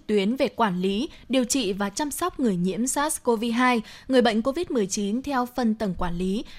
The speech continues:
điều trị và an toàn tiêm chủng vaccine phòng covid mười chín. Khai mạc hội nghị, Bộ trưởng Nguyễn Thanh Long cho biết,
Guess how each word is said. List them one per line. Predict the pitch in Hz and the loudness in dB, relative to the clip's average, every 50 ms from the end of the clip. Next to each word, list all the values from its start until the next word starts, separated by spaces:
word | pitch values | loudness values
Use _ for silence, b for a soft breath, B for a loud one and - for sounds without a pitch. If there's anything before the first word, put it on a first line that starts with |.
| B B | B B
điều | 240 262 247 | 2 2 2
trị | - - 277 220 185 208 | 2 0 0 0 -2 -2
và | 190 208 202 | 0 0 -2
an | - - - 269 262 | -2 0 -2 -2 -2
toàn | - 240 196 175 - | -2 -2 -4 -2 0
tiêm | 240 226 220 | 0 0 0
chủng | - - 240 196 170 | 2 0 0 0 0
vaccine | 170 233 262 - - 262 240 220 214 | 0 -2 -4 -2 -2 0 0 0 0
phòng | - 196 175 | 0 -2 -4
covid | - 196 202 208 302 311 | -2 -4 -4 -4 -4 -2
mười | 294 240 190 175 | -2 -2 -2 -2
chín. | 170 - 214 196 196 220 320 - B B B B B B | -2 -4 -4 -2 -2 -4 -6 -6 B B B B B B
Khai | - 339 | -2 0
mạc | 330 311 247 | 0 0 -2
hội | 226 208 190 | -2 0 2
nghị, | 214 214 220 208 - - b b b | 4 4 4 2 0 -4 b b b
Bộ | 233 254 240 | 2 4 4
trưởng | 214 294 262 220 | 4 2 2 2
Nguyễn | 202 214 226 294 | 2 2 0 -2
Thanh | 302 302 277 269 | -2 -2 -2 0
Long | 269 262 247 240 | 0 0 0 0
cho | - 247 | -2 -2
biết, | 214 254 302 359 | 0 0 0 0